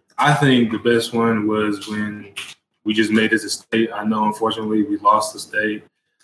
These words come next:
There are a few teammates on that play at U C O with me that, who played in the state game and we lost to them. But, uh, I think one of my best games was when we played against Keys,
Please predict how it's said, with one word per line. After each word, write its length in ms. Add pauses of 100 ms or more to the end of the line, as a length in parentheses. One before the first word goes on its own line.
(240)
There 260
are 360
a 40
few 340
teammates 520
on 280
that 280
play 480 (220)
at 100
U 140
C 180
O 120
with 80
me 340 (140)
that, 360
who 120
played 280
in 80
the 80
state 280
game 200
and 100
we 100
lost 240
to 60
them. 380
But, 220 (560)
uh, 520 (360)
I 160
think 260
one 140
of 80
my 200
best 380
games 460
was 280 (100)
when 300 (280)
we 120 (140)
played 300
against 680 (420)
Keys, 800